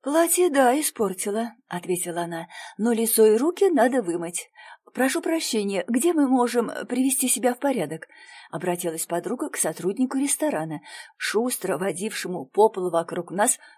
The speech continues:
турбощёткой почти бесшумного пылесоса и словно ластиком стирая весь тот беспорядок, который я сотворила. "Я как раз закончил.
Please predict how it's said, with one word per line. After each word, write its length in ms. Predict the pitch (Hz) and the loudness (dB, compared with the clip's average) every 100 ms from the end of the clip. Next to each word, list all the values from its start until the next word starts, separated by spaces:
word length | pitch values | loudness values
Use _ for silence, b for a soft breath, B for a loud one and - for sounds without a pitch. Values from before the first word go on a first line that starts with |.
| _ _ | _ _
турбощёткой 960 | 196 220 180 175 - 233 240 180 151 - | 0 0 0 -4 2 2 2 -2 -6 -4
почти 300 | 269 - 240 | -6 -4 -2
бесшумного 560 | 185 - 196 185 180 | -4 0 0 0 -4
пылесоса 640 | 185 220 196 - 156 - 151 B B | -2 0 0 -2 -2 -4 -8 B B
и 160 | 214 196 | -2 -2
словно 400 | - 180 160 151 | 2 0 0 -2
ластиком 600 | 139 220 226 - 165 147 | 2 2 2 -4 -8 -8
стирая 460 | - 180 170 170 | -2 0 0 0
весь 200 | 160 170 | -2 -6
тот 160 | - 170 | -4 -6
беспорядок, 640 | 170 151 - 147 233 269 - B B B | -6 -8 -6 -2 -2 -2 -8 B B B
который 420 | - 339 311 220 160 | -6 -2 -2 -2 -2
я 140 | 180 | -2
сотворила. 680 | - 185 175 156 151 143 147 - b b b _ | -4 -6 -6 -6 -8 -10 -12 -18 b b b _
"Я 200 | 185 185 | -4 -4
как 180 | 175 170 | -2 -2
раз 200 | 170 160 | -2 -2
закончил. 520 | 180 175 160 165 247 | -4 -4 -4 -4 -6